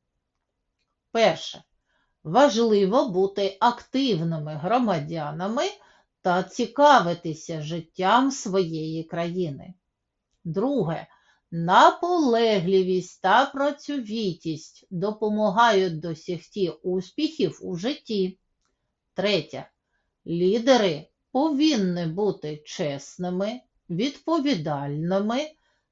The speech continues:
та відданими своєї справи.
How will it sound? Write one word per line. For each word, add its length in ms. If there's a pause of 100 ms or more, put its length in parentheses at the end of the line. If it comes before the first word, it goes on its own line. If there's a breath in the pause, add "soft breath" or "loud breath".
(120)
та 200
відданими 1080 (100)
своєї 800
справи. 640